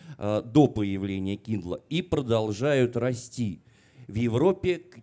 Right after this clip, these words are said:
тиражи печатных книг продолжают расти. Тиражи печатных книг в России падают.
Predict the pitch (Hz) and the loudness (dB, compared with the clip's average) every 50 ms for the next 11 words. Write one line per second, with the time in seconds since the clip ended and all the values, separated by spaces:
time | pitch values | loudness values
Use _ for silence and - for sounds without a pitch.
0 | _ - - 143 131 143 139 113 139 151 147 - 131 123 - 143 135 127 - 120 | _ -10 -6 -4 -2 -2 -2 0 -2 -4 -4 -4 -10 -6 -2 -2 -2 -2 -2 -4
1 | 120 120 - 120 139 165 196 185 - - - - - 117 117 104 107 110 110 101 | -6 -4 -2 -2 -2 -2 -2 -4 -6 -14 -14 -8 -6 -6 -2 -2 -2 -2 -2 -2
2 | - 123 143 156 147 143 143 - - - 101 104 127 127 120 - - - 120 110 | 0 0 2 2 2 2 0 -2 -10 -6 -4 -2 -2 -2 -2 -6 -8 -4 -4 -2
3 | 98 - - _ _ _ _ _ _ - - - _ - 117 123 127 135 127 160 | -2 -4 -8 _ _ _ _ _ _ -20 -20 -20 _ -4 -2 0 0 0 2 0
4 | 151 151 135 123 - 143 127 113 113 110 113 113 - 117 117 117 117 - - 90 | -2 -2 -2 -6 -2 -2 -2 -2 -2 -4 -6 -6 -4 -4 -4 -4 -4 -6 -10 -6
5 | 95 98 104 104 - - - 113 127 147 151 139 120 - _ _ - - 123 123 | -4 -2 -2 -2 -4 -6 -4 -2 -2 -2 -2 -4 -6 -10 _ _ -6 -2 -2 0
6 | 110 101 95 92 90 82 76 - - | 0 0 0 0 0 0 -2 -8 -12